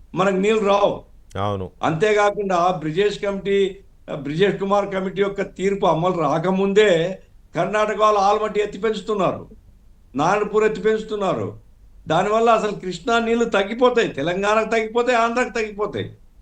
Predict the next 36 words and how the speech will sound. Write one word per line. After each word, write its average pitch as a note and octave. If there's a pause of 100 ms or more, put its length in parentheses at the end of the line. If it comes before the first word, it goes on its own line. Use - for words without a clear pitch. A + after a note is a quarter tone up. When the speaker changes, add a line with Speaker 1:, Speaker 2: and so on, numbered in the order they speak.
(440)
Speaker 1:
ఇది A#3
ఒక A#3+
ప్రమాదకరమైనటువంటి A3+
పరిస్థితి. G3 (400)
Speaker 2:
ఇది D3+
Speaker 1:
దీని A3+
Speaker 2:
రెండు D#3+
Speaker 1:
మీద A3
Speaker 2:
రాష్ట్రాలు A3+
Speaker 1:
ఆలోచించి F#3+
Speaker 2:
కలిసి B3
ఎదుర్కోవాల్సిన, A#3
ఆ, G3+ (360)
వ్యవహారం F#3+
Speaker 1:
ఆ, D4
Speaker 2:
కదా. G2+ (340)
Speaker 1:
అదే A#3+
కదా. G#3+
Speaker 2:
ఆ. G#2
Speaker 1:
అరే, A#3
మా A3 (260)
బ్రిజేష్ F3+
కుమార్ A#3+
కమిటీ A3+
తీర్పు G#3+
రాకముందే A3
మీరు A3+
ఎట్లా A3
కట్టుకుంటారని A3+
అడగాల, A#3+
ఇద్దరు F3+
కలిసి A#3
అడగాల. A#3
Speaker 2:
అవును. -
Speaker 1:
ఇద్దరికీ A#3
నష్టము. A3+